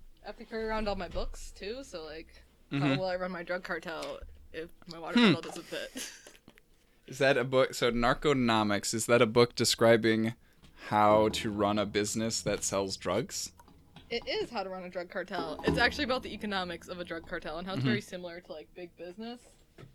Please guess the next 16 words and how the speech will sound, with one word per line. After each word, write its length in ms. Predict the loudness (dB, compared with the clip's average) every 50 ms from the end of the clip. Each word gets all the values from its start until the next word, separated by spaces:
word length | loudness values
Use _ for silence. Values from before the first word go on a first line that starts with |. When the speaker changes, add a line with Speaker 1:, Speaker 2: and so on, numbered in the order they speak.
| _ _ _
Speaker 1:
and, 160 | -18 -18 -16
like, 240 | -14 -8 -4 -4 -2
Speaker 2:
<laughs> 0 |
Go 160 | 0 2 0
figure. 480 | 0 4 2 2 2 2 2 4 4 2 2 -2 -8 -6
Speaker 1:
and 100 | -4 0
how 180 | 2 2 2 2
the 100 | -2 -4
government 320 | -4 -4 -4 -4 -6 -8 -8
is 120 | -8 -8
really 160 | -8 -8 -8
stupid 360 | -8 -10 -12 -12 -10 -8 -10 -8
and 120 | -8 -10
how 140 | -10 -10 -10
they 160 | -10 -12 -12
fight, 360 | -10 -10 -8 -8 -8 -10 -12